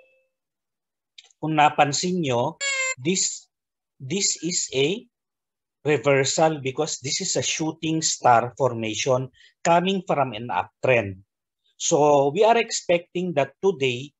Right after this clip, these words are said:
will be a down or red, uh, bar day.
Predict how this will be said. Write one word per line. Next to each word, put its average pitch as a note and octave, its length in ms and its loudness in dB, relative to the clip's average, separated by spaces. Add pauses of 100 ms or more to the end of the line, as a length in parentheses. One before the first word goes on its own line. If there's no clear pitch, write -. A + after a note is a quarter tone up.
(120)
will D#3+ 240 -6
be D#3+ 240 -6
a C3 100 2 (140)
down C3+ 480 2 (300)
or C3+ 260 2
red, C3+ 540 0
uh, A2+ 560 2
bar A#2+ 420 2 (320)
day. A2 380 -4